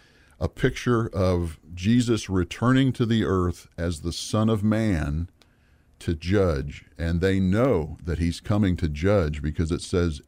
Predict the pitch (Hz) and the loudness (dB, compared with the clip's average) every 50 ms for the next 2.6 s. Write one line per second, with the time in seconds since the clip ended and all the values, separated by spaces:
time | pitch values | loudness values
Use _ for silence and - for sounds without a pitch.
0 | _ - 101 113 117 123 127 123 123 117 110 110 104 101 98 92 92 90 87 85 | _ -2 0 0 2 2 2 2 2 2 2 2 2 2 2 2 2 4 4 2
1 | 85 82 - _ - 85 90 90 87 87 87 - - _ _ _ 92 92 90 87 | 2 0 -2 _ -2 0 2 2 2 0 -2 -6 -12 _ _ _ 2 4 4 4
2 | 90 85 82 76 76 71 62 - 76 - - - - | 4 2 0 0 -2 -2 -2 -2 -4 -6 -10 -14 -20